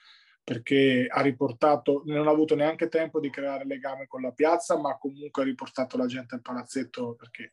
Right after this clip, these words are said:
abbiamo detto gara tre, ma soprattutto gara quattro è stato un bel pandemonio, ed è giusto e bello che sia così.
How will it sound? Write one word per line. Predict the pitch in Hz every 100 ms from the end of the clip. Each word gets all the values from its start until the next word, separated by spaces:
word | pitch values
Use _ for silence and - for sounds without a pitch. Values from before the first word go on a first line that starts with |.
| -
abbiamo | 131 127 123
detto | 131 120 120
gara | 123 127
tre, | 120 147
ma | 131
soprattutto | 123 131 139
gara | 131 123
quattro | 143 143 131 - - - - _
è | -
stato | - 156
un | 151
bel | 147
pandemonio, | - 143 139 135 139 160 190 - _ - - -
ed | 135
è | 135
giusto | 135 -
e | 123
bello | 127 123
che | 113
sia | 113
così. | 117 151 156